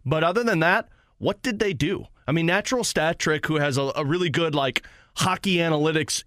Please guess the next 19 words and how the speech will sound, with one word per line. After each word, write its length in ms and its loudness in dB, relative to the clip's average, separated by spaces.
in-game 840 2
numbers 400 0
for 120 0
people 300 0
that 140 0
wanna 180 -2
look 240 -2
at 160 0
it, 160 -6
they 180 0
rank 380 0
high-danger 640 0
scoring 400 0
chances, 440 -4
which 340 -4
the 100 -2
Blues 320 -2
kind 200 0
of 160 -4